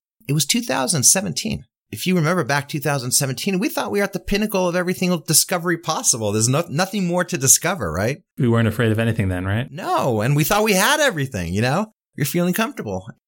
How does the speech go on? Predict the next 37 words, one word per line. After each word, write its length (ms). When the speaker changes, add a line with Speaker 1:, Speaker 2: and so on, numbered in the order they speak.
Speaker 1:
So 140
I 40
start 200
looking 200
around. 200
I 40
can't 220
find 240
anything. 220
And 80
it 20
was 120
driving 460
me 80
crazy. 560
Spends 260
a 40
lot 420
of 80
time 260
'cause 120
I'm 100
like, 140
"Okay, 200
I 40
must 200
be 60
doing 160
the 80
wrong 400
search 520
things 240
in 120
Google," 380
you 80
know? 180
And 200